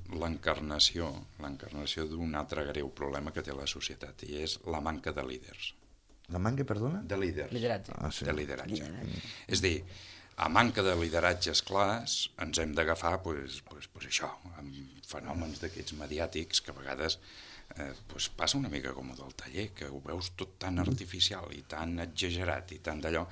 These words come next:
Speaker 1: que arribes a pensar, "Home, eh, fins on t'arriba l'individualisme que em tinc que recrear, eh, amb la vida privada, amb les situacions, etcètera, etcètera, d'una altra persona", no?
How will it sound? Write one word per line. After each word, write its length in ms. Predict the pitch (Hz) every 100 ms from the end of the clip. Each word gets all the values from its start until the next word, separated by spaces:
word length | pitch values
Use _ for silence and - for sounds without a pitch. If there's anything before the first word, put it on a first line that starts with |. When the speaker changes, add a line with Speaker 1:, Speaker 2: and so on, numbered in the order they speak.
| - - - -
Speaker 1:
que 80 | -
arribes 340 | 78 73 76 82
a 60 |
pensar, 320 | 92 78 67
"Home, 160 | 64 76 - - - - - - - - - - - - -
eh, 320 | 82 76 73 -
fins 200 | - 82 80
on 80 | 80
t'arriba 340 | 82 82 80
l'individualisme 800 | 78 76 76 76 78 78 78 87
que 80 | 95
em 80 | 73
tinc 220 | - 73
que 100 | 78
recrear, 580 | 71 73 - 80 78 71
eh, 1200 | 87 - - - - - - - 78 - 80 82
amb 380 | 82 87 87 82
la 80 | 80
vida 220 | 80 76
privada, 560 | 82 95 90 82 78 85
amb 160 | 85 80
les 100 | 80
situacions, 640 | 80 87 85 82 76 73
etcètera, 420 | 76 73 71 76
etcètera, 360 | 76 76 78 85
d'una 200 | 82 69
altra 180 | 64 -
persona", 420 | 69 - 69 71
no? 140 | 78